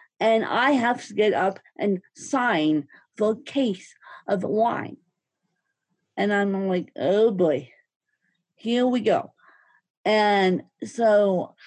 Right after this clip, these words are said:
I say yes to the glass of wine. I go about my merry way. We're still dealing,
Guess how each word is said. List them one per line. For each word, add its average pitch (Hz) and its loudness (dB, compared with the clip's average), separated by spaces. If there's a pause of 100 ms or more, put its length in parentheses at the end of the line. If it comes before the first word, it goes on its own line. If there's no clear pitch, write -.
(600)
I 262 2
say 185 -2
yes 170 0
to 180 -6
the 175 -2
glass 165 -4
of 165 -16 (280)
wine. 175 0 (720)
I 190 0
go 202 2
about 190 -2
my 185 0
merry 175 2
way. 175 2
We're 185 2
still 185 -2
dealing, 175 0